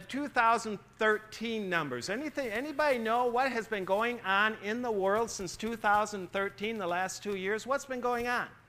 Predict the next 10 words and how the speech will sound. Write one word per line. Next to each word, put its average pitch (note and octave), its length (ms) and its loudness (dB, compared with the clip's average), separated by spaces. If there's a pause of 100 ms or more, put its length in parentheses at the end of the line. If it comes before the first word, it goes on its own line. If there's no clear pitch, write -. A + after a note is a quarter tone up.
(1400)
Syria. D#4 420 4
Syria. G#3 300 6 (760)
isis. C#4+ 800 4 (1700)
Anybody C4+ 460 4
hear B3+ 200 0
what's B3+ 160 4
going B3 360 6
on C4+ 260 6
in A#3 120 0
Europe? A3 360 6